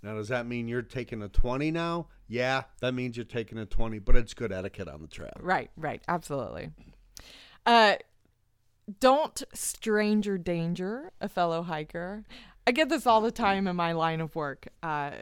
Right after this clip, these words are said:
Speaker 2: stranger danger, 'cause I work with dogs, right? And, uh, I know this is a little off topic, uh, but I, I, I walk into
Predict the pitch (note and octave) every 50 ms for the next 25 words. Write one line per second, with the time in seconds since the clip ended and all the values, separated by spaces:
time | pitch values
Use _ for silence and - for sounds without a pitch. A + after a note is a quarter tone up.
0 | - - - - - - A#3+ A3+ A3+ G#3+ G#3 G3 E3+ F3+ F3 E3+ - D3 - -
1 | F3+ G3+ G#3 A#3 C4 C4 - F#3+ F3 - - D#3 C#3 A#2+ G2 - - - D#3+ D#3+
2 | F3 F3+ - - - - - - - _ - - - _ _ _ _ _ - -
3 | - - - G#3 G#3 G#3 G3+ F#3+ F#3+ F#3 F3+ - F#3 - F#3 F#3+ F#3 F3 D#3 F3+
4 | G#3+ A3 G#3+ F#3+ - - F3+ F3 E3 D3 - D3+ D3+ D3 - - D#3+ C3 C3+ -
5 | - D#2+ - - - _ - E3 D#3 D#3 D#3+ D#3 D#3 E3 D#3+ - A3+ A#3+ A3+ G#3
6 | F#3+ F3 - - - - - - - - - - _ - _ _ _ _ _ _
7 | _ _ - C3+ - - - A#3+ A#3 A3 - - A3+ G#3+ G#3 A#3+ A#3+ C4+ C4+ D4
8 | C4+ A#3 - - A3 G#3 G3 F#3 F3+ F3+ F3+ F3 F3 F3